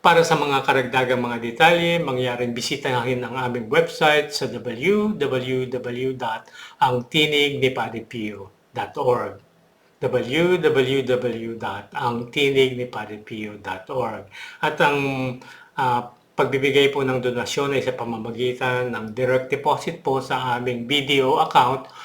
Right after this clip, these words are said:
o kaya, ah, maaari rin po sa GCash via bank transfer. At meron din po kaming personal na GCash number sa ilalim ng aking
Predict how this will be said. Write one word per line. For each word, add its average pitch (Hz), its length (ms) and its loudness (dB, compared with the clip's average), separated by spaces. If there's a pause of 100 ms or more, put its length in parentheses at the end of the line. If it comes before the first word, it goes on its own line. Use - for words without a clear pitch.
(160)
o 233 160 8
kaya, 165 400 8 (320)
ah, 139 160 2
maaari 143 480 8
rin 131 160 2
po 123 160 2
sa 123 160 -4
GCash 127 800 2 (160)
via 135 320 4
bank 113 320 -2
transfer. - 720 -2 (600)
At 143 160 4
meron 131 320 4
din 127 80 6
po 127 160 -2
kaming 123 240 -2
personal 131 640 0
na 123 160 0
GCash 131 480 0
number 135 400 2
sa 143 160 -4
ilalim 120 400 -2
ng 120 140 -6 (100)
aking 117 240 -8